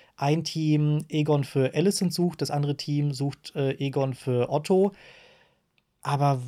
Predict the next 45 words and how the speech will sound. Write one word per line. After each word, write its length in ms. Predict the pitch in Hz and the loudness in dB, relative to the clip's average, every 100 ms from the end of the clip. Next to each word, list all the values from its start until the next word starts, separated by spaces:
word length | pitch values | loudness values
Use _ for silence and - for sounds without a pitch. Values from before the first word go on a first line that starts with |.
| 135 196 - | -12 -16 -12
wo 440 | 139 123 127 151 | -10 -8 -4 0
jetzt 200 | 185 - | 0 0
der 80 | - | -2
Unterschied 420 | 175 220 - 196 | 0 0 0 -4
gewesen 420 | 160 151 151 143 | -2 -2 0 0
wäre, 580 | 123 139 170 190 190 196 - _ _ _ | 2 2 2 2 0 -2 -10 _ _ _
wenn 320 | 143 147 151 | -2 2 2
der 100 | 151 | 0
eine 160 | 139 170 | 0 0
oder 80 | 147 | 0
der 80 | |
andere 200 | 147 151 | 0 0
Partner 320 | 151 143 139 143 | -2 -4 -2 -4
jetzt 160 | - 151 | -4 -6
irgendwie, 420 | 139 127 127 127 | -4 -2 -4 -2
äh, 180 | 131 139 | -2 -2
Aegon 200 | 139 143 | -2 -2
gefunden 280 | 131 156 175 | -2 -4 -2
hätte, 120 | 156 | -2
hab 80 | 147 | -2
ich 100 | 147 | -4
nicht 120 | 147 | -6
verstanden, 320 | 147 - 151 | -6 -4 0
weil 100 | 123 | 2
beide 300 | 123 156 156 | 2 2 2
wollen 200 | 139 156 | 4 4
ja, 120 | 160 | 2
dass 180 | 143 - | -2 -2
Aegon 220 | 151 151 | -2 0
auf 100 | 151 | 0
den 120 | 147 127 | -4 -2
Thron 240 | 170 180 | 0 0
kommt, 420 | - 147 156 - | 0 -2 -2 -4
damit 220 | 135 143 | -2 -2
halt 140 | 143 135 | -4 -4
eben, 280 | 135 131 127 _ _ _ | -4 -4 -6 _ _ _
ich 220 | - 175 | -12 -4
sag 140 | - - | -2 0
mal, 80 | 139 | -2
die 80 | |
grüne 240 | 127 147 147 | 0 0 2
Macht 260 | 147 - | 0 -2
gestärkt 420 | 143 - 147 156 117 | -8 -2 -2 -2 -2
wird. 240 | 123 151 _ _ - - _ _ _ - | -4 -4 _ _ -20 -20 _ _ _ -2
Ähm, 320 | 135 135 | 0 0